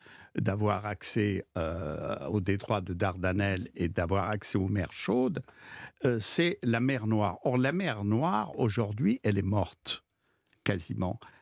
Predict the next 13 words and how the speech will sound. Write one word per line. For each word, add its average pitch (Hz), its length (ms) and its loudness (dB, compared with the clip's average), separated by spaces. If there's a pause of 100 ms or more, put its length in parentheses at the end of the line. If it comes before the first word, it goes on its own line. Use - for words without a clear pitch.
C'est-à-dire 120 480 0
qu'elle 127 200 0
est 131 80 2
neutralisée. 113 760 -2
Donc, 156 320 0 (340)
il 127 40 4
y 135 60 4
a 131 60 2
un 143 140 -2
encerclement 120 920 2 (160)
de 104 100 2
la 95 160 2
Russie 143 500 0